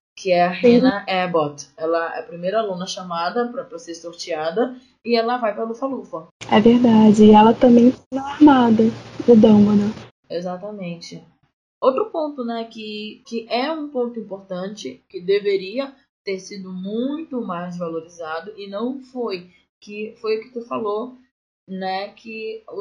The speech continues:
Speaker 1: foi a segunda casa que mais se voluntariou pra, na defesa de Hogwarts.
Speaker 2: Sim, é. E eu acho que é interessante, eu tava vendo uma,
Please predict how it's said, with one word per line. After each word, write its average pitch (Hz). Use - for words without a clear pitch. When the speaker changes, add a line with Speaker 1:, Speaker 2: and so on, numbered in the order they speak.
Speaker 1:
foi 226
a 220
segunda 233
casa 226
que 233
mais 220
se 247
voluntariou 233
pra, 214
na 220
defesa 240
de 175
Hogwarts. 147
Speaker 2:
Sim, 240
é. 214
E 247
eu 254
acho 254
que -
é 262
interessante, 247
eu -
tava 254
vendo 240
uma, 226